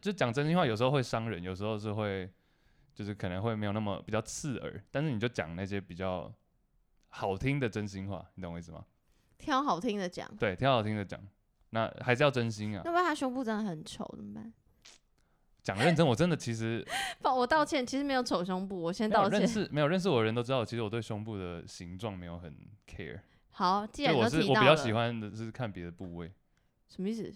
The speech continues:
Speaker 1: 就胸部我其实真的没有很 care，我喜欢就是比如说，呃，屁股或什么的。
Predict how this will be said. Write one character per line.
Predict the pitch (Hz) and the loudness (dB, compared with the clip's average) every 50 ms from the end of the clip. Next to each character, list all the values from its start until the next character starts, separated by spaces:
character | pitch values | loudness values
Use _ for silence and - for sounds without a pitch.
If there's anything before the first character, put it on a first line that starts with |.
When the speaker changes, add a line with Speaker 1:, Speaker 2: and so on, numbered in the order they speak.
| - _ _ _ _ - _ | -16 _ _ _ _ -20 _
Speaker 1:
就 | - 170 | -8 -4
胸 | 160 - 151 151 | -2 0 0 0
部 | 156 165 | 0 0
我 | 120 104 | 0 0
其 | 95 101 98 | -2 -4 -6
实 | 98 | -8
真 | 92 - - 104 | -8 -8 -6 -6
的 | 101 | -6
没 | 92 87 | -6 -6
有 | 82 82 | -8 -10
很 | 85 76 | -10 -12
care， | 76 - - - - - | -14 -16 -16 -16 -16 -16
我 | - - 95 | -14 -14 -12
喜 | 92 | -10
欢 | 95 87 87 90 90 | -10 -10 -10 -10 -10
就 | 85 90 87 | -10 -12 -12
是 | 85 85 87 82 85 - _ _ _ _ _ _ _ | -10 -10 -10 -12 -12 -14 _ _ _ _ _ _ _
比 | - 85 | -10 -10
如 | 82 | -8
说， | 82 90 90 85 85 85 85 82 78 - - _ _ _ _ _ _ _ _ _ | -8 -8 -8 -6 -6 -6 -8 -8 -10 -12 -16 _ _ _ _ _ _ _ _ _
呃， | 87 82 80 80 78 | -12 -10 -10 -10 -12
屁 | - - - 113 92 | -12 -10 -8 -8 -8
股 | - - - - - | -10 -12 -16 -16 -14
或 | - 87 | -14 -14
什 | - - | -14 -14
么 | - - | -16 -18
的。 | - - | -18 -18